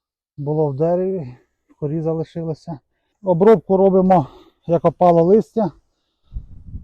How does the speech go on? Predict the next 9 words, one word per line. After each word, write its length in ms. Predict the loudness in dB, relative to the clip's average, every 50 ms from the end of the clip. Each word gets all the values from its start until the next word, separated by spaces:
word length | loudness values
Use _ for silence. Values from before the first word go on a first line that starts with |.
| -16 -14 -8
на 460 | -2 0 2 2 2 2 0 -2 -4 -6 -8 -8 -8 -6 -6 -6 -8 -8 -6
гілячки 500 | -4 -2 0 0 -2 -2 -4 -8 -10 -10
самі 240 | -8 -8 -6 -6
дерев, 380 | -4 -4 -2 0 2 2 2 2
на 100 | -2 -4
стовбура 480 | -6 -6 -8 -6 -4 -2 0 0 0 0
дерев. 440 | 0 0 0 0 0 -2 -4 -8 -10 -10 -6 -4 -2 -2 -2 -2 0 0 0 0 0 -2
І 100 | -2 -2
обробляємо. 580 | -2 0 -2 0 0 2 2 2 2 2 0